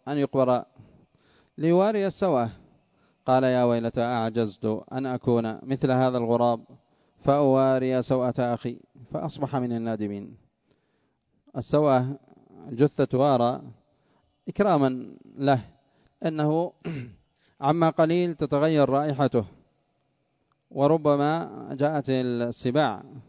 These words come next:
فنهشت في ال-، الجسد إذا لم يدفن، ولهذا يستحب إعماق القبر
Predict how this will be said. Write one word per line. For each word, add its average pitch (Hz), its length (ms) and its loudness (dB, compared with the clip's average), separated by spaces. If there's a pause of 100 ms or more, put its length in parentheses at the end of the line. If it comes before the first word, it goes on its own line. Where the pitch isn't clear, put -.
(920)
فنهشت 127 1080 -2
في 117 320 -6 (800)
ال-، 117 520 -2 (960)
الجسد 139 460 -2
إذا 131 220 0
لم 127 120 0
يدفن، 117 480 -4 (680)
ولهذا 143 320 2
يستحب 143 440 -4
إعماق 139 400 -4
القبر 135 400 -4